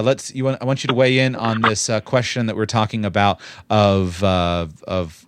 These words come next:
which account to, uh, to go with. So quick background, um, Rick, on a, on a show where I talked about Roth I R A versus traditional I R A, uh, uh, Rick, and I said, if anybody wants to do the calculations, I'm con-, I,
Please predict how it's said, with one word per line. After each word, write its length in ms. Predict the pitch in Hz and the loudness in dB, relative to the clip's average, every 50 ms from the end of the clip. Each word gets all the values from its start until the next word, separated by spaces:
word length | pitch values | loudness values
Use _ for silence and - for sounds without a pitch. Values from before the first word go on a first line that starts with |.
| _ - | _ -12
which 300 | 117 104 123 120 - - | -2 0 2 2 2 0
account 460 | 104 - - 113 110 104 98 - - | -4 -4 -2 0 0 0 -2 -4 -8
to, 520 | - - 107 98 95 92 87 87 85 78 - - | -6 -4 -2 -2 0 0 -2 -2 -4 -8 -10 -10
uh, 260 | 85 87 87 82 82 | -10 -8 -8 -10 -10
to 120 | - - | -10 -6
go 220 | 101 98 101 98 95 | -2 0 0 0 0
with. 160 | 90 85 82 | 0 -2 -2
So 100 | - - | -4 -4
quick 220 | - - 131 - | -2 -2 -2 0
background, 500 | - 117 117 110 - - 117 110 107 95 - - - - - - - | 0 0 -2 -2 -2 -2 -2 -2 -2 -4 -6 -12 -20 -20 -16 -10 -6
um, 320 | 104 95 92 90 92 92 - | -4 -4 -4 -4 -6 -6 -2
Rick, 260 | 110 120 117 117 - - | 0 0 0 0 -2 -6
on 140 | 110 107 104 | -4 -4 -4
a, 140 | 98 90 - | -4 -4 -6
on 140 | - 110 104 | -4 -2 -2
a 60 | 101 | -2
show 280 | 95 - - 131 120 113 | -2 0 2 4 4 4
where 160 | 107 104 101 | 4 4 4
I 60 | 101 | 4
talked 300 | 98 - 117 110 110 - | 2 2 0 0 0 -2
about 320 | 113 92 107 101 98 - - - - - - | -4 -2 0 0 0 -2 -6 -16 -20 -12 -2
Roth 300 | 107 113 117 120 113 - | 2 2 4 4 2 2
I 200 | 120 110 107 104 | 0 2 2 2
R 120 | 104 101 104 | 2 2 2
A 200 | 104 101 104 101 | 2 2 2 0
versus 520 | 87 101 98 - - 101 95 90 87 - | 0 -2 -4 -4 -4 -4 -6 -6 -6 -8
traditional 580 | - - 107 95 113 110 - - 110 104 98 98 | -8 -6 -2 0 0 0 0 0 -2 -2 -2 0
I 180 | 95 92 92 | 0 0 -2
R 180 | 92 90 90 90 | -2 -2 -2 -2
A, 240 | 90 87 87 87 87 - - - - - - - | 0 0 -2 -4 -6 -10 -18 -20 -20 -20 -16 -12
uh, 240 | 90 87 82 82 78 - - - 82 | -10 -8 -8 -8 -10 -12 -14 -16 -14
uh, 140 | 90 95 80 - | -12 -12 -12 -8
Rick, 240 | 98 107 117 - - | -4 -2 -2 -2 0
and 100 | 110 101 | -2 -2
I 60 | 101 | -2
said, 260 | 98 - 113 104 95 | 0 0 0 0 0
if 100 | 92 - | 0 0
anybody 360 | 120 120 123 104 107 107 107 | 0 0 2 2 2 2 2
wants 200 | 98 104 104 - - | 2 2 0 0 -2
to 40 | 92 | -4
do 100 | 104 95 | -4 -2
the 100 | 90 - | -2 -2
calculations, 800 | - 107 95 92 - 98 92 95 104 107 - - 98 87 85 - - | -2 -2 -2 -2 -2 -2 0 0 0 0 0 -2 -4 -6 -6 -4 -4
I'm 140 | 107 113 110 | -2 -2 -2
con-, 220 | - 104 98 - - | -2 -4 -6 -4 -4
I, 180 | - 101 113 | -2 -2 -2